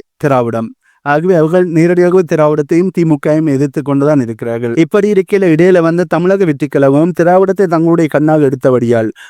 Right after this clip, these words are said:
அவர்களும் நாம் தமிழர் கட்சியோட எதிரியாக மாறியிருக்கிறார்கள் என்பதை தான் சீமான் அவர்கள் சொல்லியிருக்கிறார்கள் ஒழிய, நேரடியாக தமிழக வெற்றி கழகம் மட்டும்தான் நாம் தமிழர் கட்சியோட எதிரி, தி மு க நாம் தமிழர் கட்சியோட எதிரி இல்லை என்று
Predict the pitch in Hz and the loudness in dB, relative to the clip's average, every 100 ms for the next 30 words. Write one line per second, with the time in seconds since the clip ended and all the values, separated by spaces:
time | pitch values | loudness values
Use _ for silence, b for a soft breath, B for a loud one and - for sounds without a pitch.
0 | - 165 190 202 208 202 170 175 180 185 | -2 0 2 0 0 -2 -2 -2 0 -2
1 | 175 175 156 175 175 151 165 185 180 170 | -2 -4 0 0 2 2 2 2 0 0
2 | 147 151 139 147 139 139 135 135 131 160 | 2 2 0 0 0 2 2 2 0 -2
3 | 151 135 131 131 127 127 139 131 123 120 | 0 2 2 2 2 0 -2 -2 0 0
4 | 120 113 120 120 117 120 147 170 170 190 | 0 -2 0 0 0 0 0 0 -2 0
5 | 196 196 196 165 170 196 202 175 156 170 | 0 0 0 -2 0 0 2 0 -2 -2
6 | 175 175 165 156 170 175 175 - _ _ | 0 0 -2 -2 -2 0 -2 -8 _ _
7 | 156 175 180 180 170 160 147 160 143 135 | -2 0 0 -2 -2 -2 -2 0 0 0
8 | 139 165 160 190 196 190 196 185 160 175 | 0 -2 0 0 0 0 -2 0 -2 -2
9 | 170 170 170 170 160 147 165 151 143 165 | -2 -2 0 0 -2 -2 -2 0 0 0
10 | 165 160 156 156 160 | 2 2 0 0 0